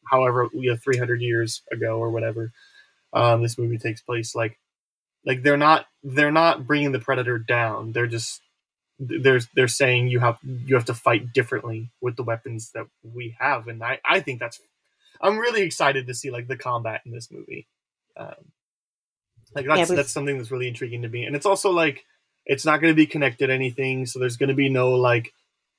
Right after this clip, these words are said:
Speaker 1: big lore building thing. I mean, unless there's, like, a, like, like, an end to the movie or a post-credit scene that,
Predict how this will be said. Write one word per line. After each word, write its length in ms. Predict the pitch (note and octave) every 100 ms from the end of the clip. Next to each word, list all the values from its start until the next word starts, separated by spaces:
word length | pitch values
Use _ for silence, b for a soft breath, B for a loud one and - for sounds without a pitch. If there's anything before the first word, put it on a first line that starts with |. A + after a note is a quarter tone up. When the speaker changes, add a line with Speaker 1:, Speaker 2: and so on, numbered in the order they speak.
| A#2+
Speaker 1:
big 400 | C#3+ C3+ A#2+ B2+
lore 360 | C3 B2+ C3
building 380 | C3 B2+ B2 C3
thing. 260 | B2 B2+ B2
I 40 |
mean, 140 | A#2 A#2
unless 280 | A#2 A#2
there's, 280 | - A2+ A2
like, 180 | A#2 G#2+
a, 360 | B2 B2 A2+ - -
like, 180 | A#2+ A2+
like, 240 | B2+ A#2+
an 100 | A#2+
end 260 | A#2 A#2+ B2
to 60 |
the 100 | A2+
movie 300 | A#2 A#2+ A#2
or 60 | A#2
a 60 | A#2
post-credit 540 | B2 A2+ A#2+ A#2 -
scene 460 | - A#2+ A2+ A#2 A2+
that, 240 | A2+ A2+